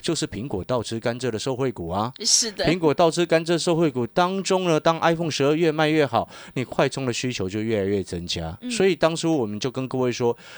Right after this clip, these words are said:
Speaker 1: 二十瓦以上的快充晶片现在是涨价两成，在缺货当中。你有没有发现，你听阿翔老师的节目，或者是你是阿翔老师的会员，你都很清楚你为什么要买这些股票，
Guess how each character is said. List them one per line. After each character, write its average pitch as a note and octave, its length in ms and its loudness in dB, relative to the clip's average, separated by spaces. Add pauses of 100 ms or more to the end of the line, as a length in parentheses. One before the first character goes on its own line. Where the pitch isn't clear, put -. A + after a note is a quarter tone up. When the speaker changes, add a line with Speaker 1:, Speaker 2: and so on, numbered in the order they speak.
(140)
Speaker 1:
二 A3+ 160 8
十 C#3 180 2
瓦 B2 240 6
以 G2 180 -8
上 C#3+ 200 0
的 A2+ 80 0
快 C#3+ 180 0
充 C3 180 -6
晶 C#3 220 -4
片 C#3 160 -2
现 A#2+ 180 -4
在 A#2 80 0
是 A2 140 -4
涨 E2 180 -8
价 A2 180 -2
两 D#2+ 200 -6
成， E2 160 -10
在 G#2+ 140 -2
缺 F#2+ 200 -4
货 G#2 160 -4
当 E2 240 -8
中。 E2 240 -10 (480)
你 F3+ 60 4
有 G3+ 60 6
没 F#3+ 80 8
有 E3+ 40 6
发 D#3+ 200 6
现， D3 200 0
你 A2+ 120 -4
听 C3 160 -4
阿 B2+ 80 2
翔 B2 160 -2
老 F#2 40 -2
师 F2+ 140 -2
的 A2 100 0
节 G2 200 -6
目， G#2+ 120 -4
或 B2+ 140 -2
者 F#2+ 80 -8
是 F2+ 100 -6
你 F#2+ 140 -6
是 A2+ 120 -2
阿 C#3 120 -2
翔 F#2+ 160 -4
老 E2+ 60 -6
师 A2 160 -2
的 G#2 80 0
会 G#2 160 0
员， F2 100 -6 (240)
你 D3+ 100 -6 (100)
都 A3+ 200 10
很 B2+ 220 0
清 C3 180 -4
楚 A2 160 -4
你 F2 140 -8
为 A#2+ 180 0
什 F2+ 160 -10
么 E2 80 -12
要 F#2+ 100 -2
买 F2 140 -8
这 D#2 100 -8
些 F2 140 -6
股 E2 160 -10
票， F2+ 260 -8